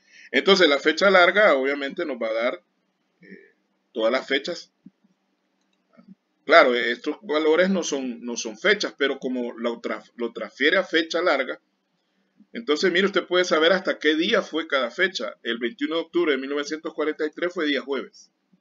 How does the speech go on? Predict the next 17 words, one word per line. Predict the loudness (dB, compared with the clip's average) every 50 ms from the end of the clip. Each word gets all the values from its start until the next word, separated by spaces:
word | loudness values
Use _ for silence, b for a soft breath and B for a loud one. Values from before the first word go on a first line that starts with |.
| _ _ _ _ _ _ _ _ _ _ _ _ _ _ _ _ _ _ _ _ 2
El | 4 4 4 4 2
catorce | 0 -4 -2 -2 -2 -4 -4 0 0
de | 0 2
mayo | 2 0 0 2 2
del | 0 0
dos | -2 -4 -6
mil | -8 -8 -4
cuarenta | -2 -2 -2 -2 -4 -4 -4 -4
y | -4
dos | -2 -4 -4 -2 -4
va | -4
a | -4
ser | -4 -4 -6 -4 -6 -6
día | -8 -10 -10
miércoles. | -10 -10 -12 -12 -12 -12 _ _ -20 -16 -10
Y | -8 -8
así, | -6 -6 -6 -6 -8 -8 -12